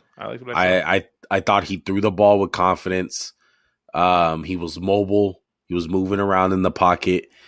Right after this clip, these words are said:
Speaker 2: Um, every time something, like, bad happened or he didn't get something, I loved his body language.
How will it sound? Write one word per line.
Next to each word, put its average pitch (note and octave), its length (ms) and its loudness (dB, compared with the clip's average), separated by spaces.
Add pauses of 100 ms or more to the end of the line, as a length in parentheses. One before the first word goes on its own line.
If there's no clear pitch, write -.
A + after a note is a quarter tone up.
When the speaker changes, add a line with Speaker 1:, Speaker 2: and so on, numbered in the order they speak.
(280)
Speaker 2:
Um, F#2+ 300 4
every G2+ 380 2
time G2 340 0
something, F#2 640 -2 (200)
like, F#2 280 2
bad F#2+ 280 2
happened F#2+ 400 0
or F2 120 0
he E2+ 160 -6
didn't F2+ 300 -2
get F#2 220 -2
something, F#2+ 500 -4 (240)
I F2 100 0
loved G2 260 4
his G2+ 140 0
body G2+ 320 4
language. D#2+ 520 0